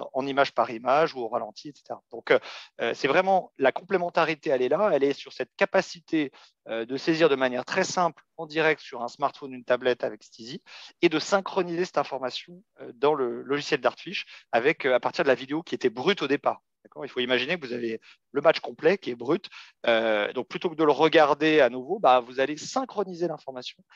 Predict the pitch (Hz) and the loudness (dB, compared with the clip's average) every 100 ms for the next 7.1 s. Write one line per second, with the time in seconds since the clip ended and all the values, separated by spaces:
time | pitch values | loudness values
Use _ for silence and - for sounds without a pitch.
0 | _ 123 147 165 131 135 135 147 180 170 | _ 2 4 4 4 4 2 2 2 2
1 | 156 147 139 - 113 127 165 160 135 151 | 0 -6 -14 -18 -12 -12 -10 -8 -6 -6
2 | 123 147 147 147 _ _ 123 127 127 117 | 0 0 0 -8 _ _ -4 -2 -2 -6
3 | 117 _ _ _ _ _ _ _ 131 143 | -16 _ _ _ _ _ _ _ 2 4
4 | 139 175 175 170 175 - 131 - 160 233 | 4 2 2 -2 -6 -2 -2 2 4 4
5 | - - - 135 139 139 123 113 110 - | 2 -4 -14 -18 -14 -12 -8 -8 -8 -6
6 | 151 143 - 120 - 120 117 - 220 131 | -6 -6 -8 -8 -8 -10 -14 -14 -12 -14